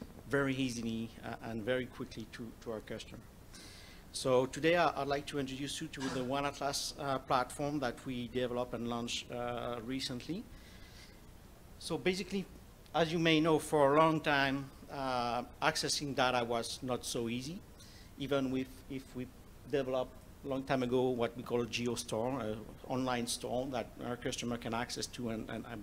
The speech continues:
and buy data. But because we know, uh, we know that you need reliable and trust, uh, trustworthy, uh, providers, uh, uh, we also, uh, need quick and easy access.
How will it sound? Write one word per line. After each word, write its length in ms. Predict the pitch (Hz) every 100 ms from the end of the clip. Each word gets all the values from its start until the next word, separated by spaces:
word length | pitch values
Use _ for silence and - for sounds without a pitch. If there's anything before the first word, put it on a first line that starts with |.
| -
and 160 | 113 107
buy 160 | 107
data. 320 | 110 120 143 - - - - - - - - - - - - - - - - - - - -
But 220 | 139 156 143
because 260 | 202 170
we 260 | 165 170 175
know, 440 | 180 180 180 175 175
uh, 200 | - 147
we 160 | 143 175
know 140 | 185
that 340 | 170 156 - 131
you 160 | 170
need 200 | 196 190
reliable 720 | 165 160 151 170 165 175 175 165 -
and 200 | 151 147
trust, 340 | 165 156 - - - -
uh, 280 | 135 127 127 -
trustworthy, 600 | 156 151 151 151 147 147
uh, 380 | 135 131 131 131 - -
providers, 800 | 135 135 139 147 156 151 - - -
uh, 260 | 131 127 123 123 - -
uh, 120 | 131 127 113
we 180 | 127
also, 600 | 123 131 - 135 131 131
uh, 80 | 120
need 280 | 120 120 -
quick 260 | - 180 160
and 100 | 151
easy 280 | 147 147 147
access. 540 | 170 - 196 208